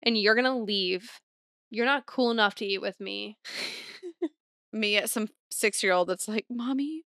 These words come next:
Speaker 2: <laughs>
Speaker 1: <laughs> Six-year-olds are mean. I don't know.
Speaker 2: Nah, nah, she would literally be like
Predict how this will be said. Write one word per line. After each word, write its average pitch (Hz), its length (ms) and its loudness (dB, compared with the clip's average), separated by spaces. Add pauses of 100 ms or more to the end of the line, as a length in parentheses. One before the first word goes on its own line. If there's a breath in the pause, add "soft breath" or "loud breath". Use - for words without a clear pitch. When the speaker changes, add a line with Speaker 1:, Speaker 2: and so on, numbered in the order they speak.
(160)
Speaker 2:
<laughs> - 0 -
Speaker 1:
<laughs> - 1400 -6
Six-year-olds 415 400 0
are 330 100 6
mean. 202 340 4
I 190 120 2
don't 220 160 0
know. 185 480 -4
Speaker 2:
Nah, 262 260 12
nah, 240 140 10
she 285 140 2
would 233 80 0
literally 240 160 6
be 247 60 8
like 208 220 4